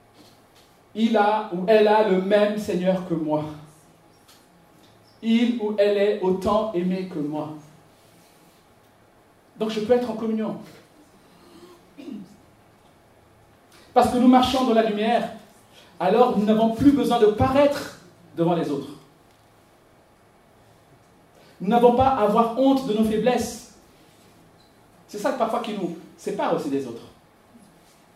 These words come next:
Nous n'avons pas à avoir honte de nos faiblesses. Alors je ne dis pas que nous devons les négliger ou que nous pouvons les négliger. Je dis que nous pouvons les reconnaître sans les cacher aux autres.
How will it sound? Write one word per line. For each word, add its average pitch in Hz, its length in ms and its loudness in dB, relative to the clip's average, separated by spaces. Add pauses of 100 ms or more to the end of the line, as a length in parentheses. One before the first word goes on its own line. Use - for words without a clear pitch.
(280)
Nous 185 80 -6
n'avons 220 180 2
pas 277 100 0
à - 40 2
avoir 247 260 -2
honte 277 180 0
de 208 60 0
nos 196 80 -2
faiblesses. - 540 -8 (1120)
Alors 180 200 4
je - 100 -2
ne - 60 -4
dis 226 80 -4
pas 277 140 0
que 226 100 -4
nous 220 100 2
devons 202 180 -2
les 175 100 -2
négliger 233 520 -2
ou 170 100 -6
que 208 60 -8
nous 202 80 -8
pouvons 220 220 -2
les 233 100 -2
négliger. 160 500 -8 (840)
Je 165 80 -8
dis 262 180 2
que 254 80 -2
nous 226 120 2
pouvons 233 340 -2
les 202 100 2
reconnaître 247 580 2
sans 269 220 -6
les 240 120 -2
cacher 254 400 -4
aux 175 120 -2
autres. 110 260 -12